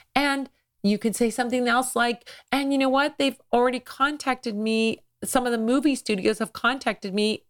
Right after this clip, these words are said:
and they wanna buy the rights to the book and turn it into a feature film." I mean, you can go sky high with this. I mean, really make it that fantasy.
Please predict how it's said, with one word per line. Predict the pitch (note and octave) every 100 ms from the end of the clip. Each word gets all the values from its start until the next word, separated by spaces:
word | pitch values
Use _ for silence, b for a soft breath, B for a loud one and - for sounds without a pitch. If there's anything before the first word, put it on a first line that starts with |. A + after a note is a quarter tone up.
| -
and | A#3 B3
they |
wanna | A#3+ B3+
buy | B3+ B3
the | A#3+
rights | A#3 -
to | -
the | A3+
book | F#3+ A3 - G3
and | G3
turn | - F#3+
it | -
into | F3 F3+
a |
feature | - E3+ -
film." | D#3+ - -
I | F#3+
mean, | G#3+ A#3+
you | C4+
can | - C4+
go | G#3+ G3 G3 - _ _ -
sky | - - G3 F#3+
high | F3+ E3
with | C3 D#3
this. | E3 G#3
I |
mean, | G#3+ G#3 G#3
really | B3+ D#4 E4
make | C#4+ G#3 G#3+
it | -
that | E3 D#3+ - -
fantasy. | - F3 F3 F3 - - -